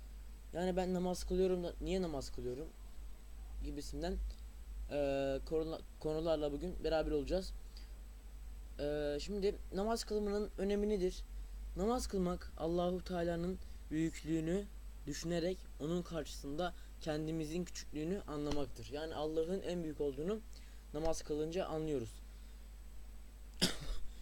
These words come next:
Bunu anlayan her kimse hep iyilik yapar. Hiç kötülük yapmayacak. Yani hep bu namaz kılanın hep iyilik yapacağını, hiç kötülük yapmayacağını buradan anlamış oluyoruz. Her gün beş kere Rabbinin huzurunda olduğunu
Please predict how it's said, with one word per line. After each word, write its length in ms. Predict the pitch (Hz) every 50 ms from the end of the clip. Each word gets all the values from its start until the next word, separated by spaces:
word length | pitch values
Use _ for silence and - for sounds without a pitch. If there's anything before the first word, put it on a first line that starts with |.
| - - -
Bunu 180 | - 175 208 233
anlayan 460 | 240 240 226 214 196 196 190 196 196
her 220 | 170 180 185 185 175
kimse 440 | - - 196 185 - - 175 170 180 - - - - - - - -
hep 200 | 180 185 - -
iyilik 320 | 170 160 160 160 165 -
yapar. 280 | 147 135 - 120 107 - - - - - - -
Hiç 140 | 170 - -
kötülük 340 | - 160 147 160 147 156 147
yapmayacak. 460 | 160 156 - 131 135 135 170 196 190 - - - - - - - - - - - -
Yani 200 | 151 151 147 151
hep 220 | - 175 196 - - - - -
bu 220 | - 180 175 143 - -
namaz 340 | 160 175 190 214 226 226 -
kılanın 300 | - 196 180 190 190 190
hep 160 | 208 185 -
iyilik 280 | 180 185 180 190 185 -
yapacağını, 360 | 185 156 151 143 143 151 170
hiç 120 | 170 -
kötülük 320 | - 160 - - 147 160 180
yapmayacağını 580 | 180 - 156 160 143 139 143 147 156 160 151
buradan 300 | 147 151 151 156 160 156
anlamış 300 | 156 147 143 147 143 131
oluyoruz. 360 | 135 123 123 131 160 196 - - - - - - - - - - - - - - - - - - - - - - - - - - - - - - - - -
Her 180 | 185 208 220
gün 260 | 208 190 208 202 196
beş 200 | 190 202 196 -
kere 300 | - - 170 156 170 165
Rabbinin 520 | 156 165 165 - - 170 175 185 190 180 165
huzurunda 500 | 143 139 147 143 135 135 131 135 143 147
olduğunu 440 | 143 139 135 127 135 135 139 139